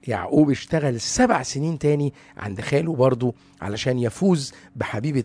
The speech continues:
قلبه رحيل. ومن هنا نشوف إن العلاقة بين يعقوب وبين خاله لابان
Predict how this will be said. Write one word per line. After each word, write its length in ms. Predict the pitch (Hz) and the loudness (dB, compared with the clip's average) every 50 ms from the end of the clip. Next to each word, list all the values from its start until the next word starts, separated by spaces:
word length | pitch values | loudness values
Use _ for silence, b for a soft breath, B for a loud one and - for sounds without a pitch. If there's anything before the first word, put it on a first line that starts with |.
| - - | -2 -2
قلبه 300 | 127 120 113 113 120 113 B B B B | -2 -2 -2 -2 -6 -8 B B B B
رحيل. 320 | 113 - - - 82 - - - B B | -6 -6 -6 -8 -12 -14 -16 -18 B B
ومن 220 | 156 175 202 220 202 | 2 4 4 4 4
هنا 220 | 240 330 269 156 | 2 0 0 -4
نشوف 280 | 131 - 190 226 - 139 | -6 -4 -6 -6 -4 -6
إن 100 | 120 110 | -8 -8
العلاقة 400 | 90 76 107 139 180 - - 110 | -6 -4 -2 -2 -2 -2 -4 -6
بين 240 | 107 135 143 127 113 | -4 -4 -4 -4 -4
يعقوب 400 | 104 90 82 - - 156 131 117 | -6 -8 -6 -4 -2 -2 -2 -2
وبين 360 | 95 95 135 143 139 113 95 b b b | -4 -2 -2 -2 -2 -4 -8 b b b
خاله 320 | - 123 165 180 160 123 104 | -2 0 0 0 0 0 -4
لابان 360 | 98 98 120 151 175 175 | -4 -4 -2 -2 -2 -4